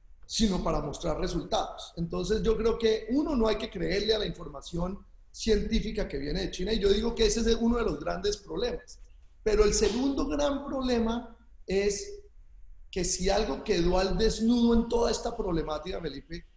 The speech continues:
es que la estadística de nuestros propios científicos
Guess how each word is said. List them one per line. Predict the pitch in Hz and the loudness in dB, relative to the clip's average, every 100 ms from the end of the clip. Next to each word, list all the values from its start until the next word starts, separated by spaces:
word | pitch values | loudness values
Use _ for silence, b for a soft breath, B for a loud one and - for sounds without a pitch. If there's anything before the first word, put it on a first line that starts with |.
| - - | -20 -10
es | 185 190 - | -4 -2 -2
que | 233 | 0
la | 226 | 2
estadística | 214 - - 160 170 214 - - 233 247 247 247 - - - - | 2 0 -2 0 0 0 -2 -2 -6 -4 -6 -8 -14 -20 -20 -6
de | 165 185 | 0 0
nuestros | 180 - - | 0 -4 -8
propios | - - - 113 - | -4 -4 -4 -4 -2
científicos | 117 - - 101 - - 160 220 | -2 -4 -4 -6 -6 -4 -2 -2